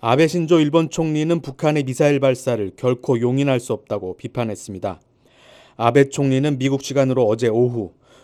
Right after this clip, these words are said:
도널드 트럼프 미국 대통령과 정상회담을 진행한 미국 플로리다주 팜비치 마라라고 리조트에서 북한의 탄도미사일 발사와 관련한 긴급 기자회견을 통해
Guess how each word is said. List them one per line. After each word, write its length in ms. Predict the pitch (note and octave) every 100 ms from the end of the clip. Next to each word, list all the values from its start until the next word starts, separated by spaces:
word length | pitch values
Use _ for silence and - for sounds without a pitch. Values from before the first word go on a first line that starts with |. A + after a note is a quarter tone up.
| _
도널드 420 | C3 C#3+ D3 D3
트럼프 380 | D#3+ D3 C3 C#3+
미국 260 | C3 C3+ C3+
대통령과 600 | C3+ D3 C3+ B2+ A#2+ B2
정상회담을 800 | - B2 B2+ C3 B2+ B2 A#2+ A2+
진행한 560 | - A#2+ A#2+ C3+ C3+ C3 - _ -
미국 300 | B2 C3 -
플로리다주 800 | D#3+ D#3 C#3+ C3 A#2+ - - -
팜비치 760 | - D3+ C#3 A#2+ - - F#2 - _ -
마라라고 640 | G#2+ A#2 C3+ C3 B2+ B2
리조트에서 840 | A#2 G#2+ A2+ - G#2+ G#2 B2 B2 - _ _
북한의 420 | B2+ - C#3 C3+
탄도미사일 720 | C3+ E3 D#3+ D#3 D3+ C#3+ C3
발사와 480 | B2 A#2 - A2+ G#2+
관련한 420 | A#2 G#2 G#2 A#2+
긴급 540 | A2 - B2 B2 A#2+ -
기자회견을 500 | A#2 C3 A2+ G#2+ G2+
통해 400 | - A2 A2